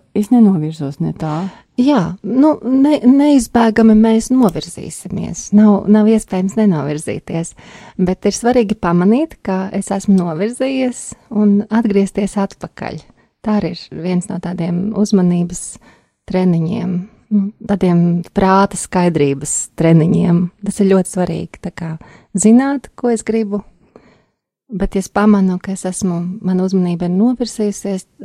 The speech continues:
Speaker 2: mācēt viņu atvest atpakaļ uz to
Speaker 1: Vilkt,
Speaker 2: uzdevumu.
Speaker 1: vilkt
Speaker 2: Mhm,
Speaker 1: atpakaļ.
Speaker 2: jā.
Speaker 1: Vai bez uzmanības koncentrēšanas vajadzīgajā virzienā ir vēl kādas lietas, ko man vajadzētu atcerēties, ja es gribu palikt pie tā mērķa, nu,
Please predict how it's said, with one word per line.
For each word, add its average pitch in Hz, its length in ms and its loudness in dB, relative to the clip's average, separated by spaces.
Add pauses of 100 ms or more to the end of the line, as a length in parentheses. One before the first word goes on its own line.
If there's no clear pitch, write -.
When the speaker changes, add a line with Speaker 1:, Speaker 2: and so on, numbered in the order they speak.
Speaker 2:
mācēt 202 480 0
viņu 196 160 0
atvest 196 400 -8
atpakaļ - 480 -12 (160)
uz 208 80 0
to 202 80 2
Speaker 1:
Vilkt, 170 160 0
Speaker 2:
uzdevumu. 165 500 -4
Speaker 1:
vilkt 202 220 2
Speaker 2:
Mhm, 196 160 6
Speaker 1:
atpakaļ. 202 400 0
Speaker 2:
jā. 208 140 2 (400)
Speaker 1:
Vai 214 160 8
bez 226 180 6
uzmanības 330 580 6
koncentrēšanas 185 960 0
vajadzīgajā 240 520 -4
virzienā 185 500 0
ir 196 220 2
vēl 269 380 2 (440)
kādas 240 580 2
lietas, 233 520 0
ko 185 400 -4 (260)
man 175 240 -2
vajadzētu 175 400 -2
atcerēties, 170 680 -4
ja 202 180 0
es 220 160 0
gribu 180 380 -6 (460)
palikt 233 280 0
pie 202 100 0
tā 185 200 -2
mērķa, 175 560 -2
nu, 190 160 -4